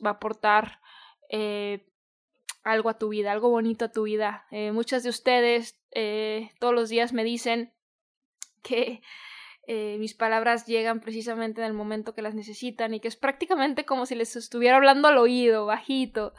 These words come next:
eh, a cada una de ustedes, y eso para mí,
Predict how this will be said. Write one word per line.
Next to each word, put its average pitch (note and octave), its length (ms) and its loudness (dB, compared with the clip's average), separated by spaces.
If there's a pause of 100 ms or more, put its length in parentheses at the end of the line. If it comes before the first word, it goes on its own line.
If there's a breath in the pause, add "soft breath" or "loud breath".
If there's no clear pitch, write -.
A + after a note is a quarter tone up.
(600 loud breath)
eh, A3 420 0
a - 120 -12
cada C#4+ 240 10
una C#4+ 160 8
de B3+ 80 -2
ustedes, B3+ 600 2 (180)
y B3 180 0
eso B3 280 2
para A#3 200 4
mí, A#3 480 -4